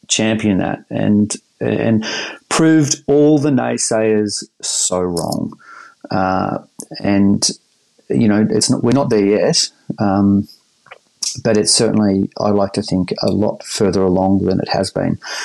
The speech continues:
And, and then again, we're always reminded of certain things in the media that pop up,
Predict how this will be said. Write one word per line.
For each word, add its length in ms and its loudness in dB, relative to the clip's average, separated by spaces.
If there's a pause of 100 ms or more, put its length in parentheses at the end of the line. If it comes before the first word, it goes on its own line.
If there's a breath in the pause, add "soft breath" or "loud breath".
(220 loud breath)
And, 180 4
and 240 2
then 100 2
again, 240 2
we're 140 4
always 320 2
reminded 460 -2
of 80 -4
certain 320 -2
things 360 -2
in 100 -10
the 80 -10
media 460 2 (400 loud breath)
that 140 0
pop 240 -2
up, 240 0